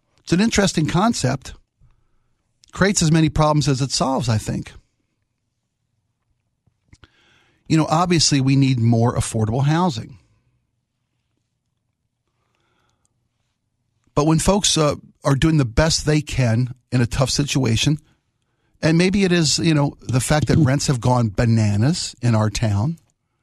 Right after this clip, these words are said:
that worker pay hasn't kept up with inflation, not just in the last year, in the last decade or more.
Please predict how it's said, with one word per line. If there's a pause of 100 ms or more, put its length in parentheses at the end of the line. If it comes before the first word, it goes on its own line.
(1500)
that
worker
pay
hasn't
kept
up
with
inflation, (840)
not
just
in
the
last
year, (1120)
in
the
last
decade (180)
or
more.